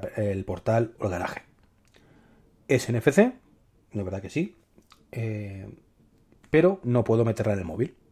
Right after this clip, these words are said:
¿Qué ocurriría si yo puedo meterla en el móvil? Pues me obliga-, me olvidaría de una llave más. Porque además del móvil la llevaría en el Apple Watch, que también, por supuesto,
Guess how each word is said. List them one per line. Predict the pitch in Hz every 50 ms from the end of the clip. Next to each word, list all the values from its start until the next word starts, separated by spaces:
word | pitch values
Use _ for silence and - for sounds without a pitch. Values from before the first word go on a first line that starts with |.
| _ - _ _ _ _ _ _ _ _ _ _
¿Qué | 135 135
ocurriría | 127 - 143 131 131 135 143 151 160 170 185 180 - _ _ _
si | - - - 120 113 107
yo | 123 127
puedo | 123 127 123
meterla | 120 117 117 117 120
en | 120
el | 127
móvil? | 170 190 135 110
Pues | - 95 - -
me | 92 92
obliga-, | 92 98 98 101 - -
me | 110 107
olvidaría | 107 104 104 104 104 107 120 135 131
de | 123 120
una | 120 117 110
llave | 101 85 87 -
más. | - - - - - _ _ _ _ _ _ _ _ _ _ _ _ _ _ _ - - _ _ _ _ _
Porque | - 180 180 - 170
además | 160 156 160 151
del | 160 156
móvil | 160 160 160 160 147
la | 123 110
llevaría | 104 101 95 101 104
en | 107 104
el | 104
Apple | - 117 131
Watch, | 156 160 151 - - - - _ _ -
que | - 98
también, | 95 - 85 87 90
por | - -
supuesto, | - 98 98 98 92 - - -